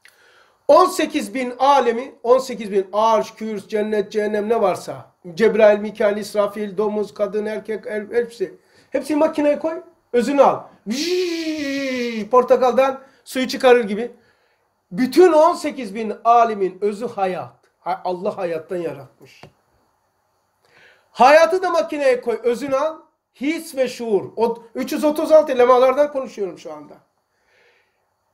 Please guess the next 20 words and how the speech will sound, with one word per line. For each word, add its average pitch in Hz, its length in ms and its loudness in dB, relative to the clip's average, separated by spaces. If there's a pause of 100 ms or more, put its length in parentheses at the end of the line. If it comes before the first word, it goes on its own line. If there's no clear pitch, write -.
(340)
Ka-, 269 340 6
on 294 260 2
sekiz 285 320 -8
bin 262 120 -6
alemin 226 500 0
özü 185 440 -4
hayat. 226 680 0 (840)
Hayatın 262 640 2 (220)
özü 220 540 0 (100)
his 226 340 -6
ve 185 120 0
şuur. 247 680 0 (560)
Onun 254 360 4
özü 180 520 2
de 151 280 -4
akıl. 269 600 4 (1000)
Ruh 208 360 4
ise 240 580 0 (140)
özü 196 360 -6
değil. 208 360 -6